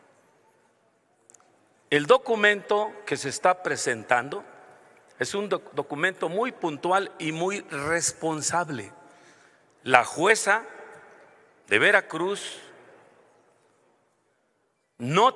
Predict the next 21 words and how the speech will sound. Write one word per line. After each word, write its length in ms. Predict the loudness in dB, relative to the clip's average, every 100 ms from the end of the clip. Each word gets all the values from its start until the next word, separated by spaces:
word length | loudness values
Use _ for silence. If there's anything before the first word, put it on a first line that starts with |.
| 0
tiene 340 | -2 0 0
facultades, 1000 | 0 -2 -2 -4 -2 -2 -4 -10 -12 -14 -20 _ _ _ _ _ _
no 220 | 0 2
le 100 | 2
alcanzan 640 | 2 4 4 4 0 0
las 180 | 0 -2
facultades 840 | -4 -4 -6 0 0 0 -6 -12 -18 -20 -20 -20 -20 _ _ _ _ _ 4
para 340 | 6 6 4
ordenar 760 | 4 2 0 0 2 0 0 -4 -16 -20 -20 -20 -20 -20 _
lo 160 | -2 -2
que 120 | -2
está 240 | -4 -4 -4
ordenando. 600 | -4 -4 -2 -4 -8 -16 -18 -20 -20 _ _ _ _ _ _ _ _ _ _ _ -4
No 180 | -2
se 160 | 0 -2
puede 380 | 2 4 4 2
violentar 520 | 0 -2 -2 -2 -2
la 120 | -2
ley. 260 | -2 -6 -8 -20 -20 -20 -20 _ _ _ _ _ _ _ _ _
¿Cómo 1300 | 4 4 4 2 0 -2 -10 -18 -20 -20 -20 -20 _ -4
ordena 920 | -2 0 2 2 4 4 4 0 -6